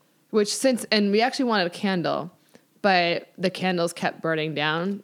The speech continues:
and, you know, consistency-wise, it wasn't possible. So we found this old camping lantern in someone's garage, and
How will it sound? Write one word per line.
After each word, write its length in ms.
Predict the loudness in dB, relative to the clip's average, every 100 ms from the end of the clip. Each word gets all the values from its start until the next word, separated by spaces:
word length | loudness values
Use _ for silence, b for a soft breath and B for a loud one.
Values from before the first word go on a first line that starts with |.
| -8
and, 320 | -8 -8 -14 _ _
you 180 | -8
know, 220 | -6 -8 -12 _ _ _
consistency-wise, 760 | -6 -4 -4 -6 -4 -2 -2 -2
it 60 | -4
wasn't 320 | -4 -4 -10 _ -10
possible. 400 | -6 -4 -4 -6
So 160 | -2 0
we 100 | 0
found 320 | 2 2 2
this 180 | -2 -6 _
old 240 | 0 0
camping 380 | -2 -6 -2 -2
lantern 280 | -2 -2 -2
in 200 | -4 -6
someone's 320 | -6 -6 -6
garage, 540 | -4 -2 -2 -2 -2 -6 B B B B B -4
and 500 | 0 0 -2 -6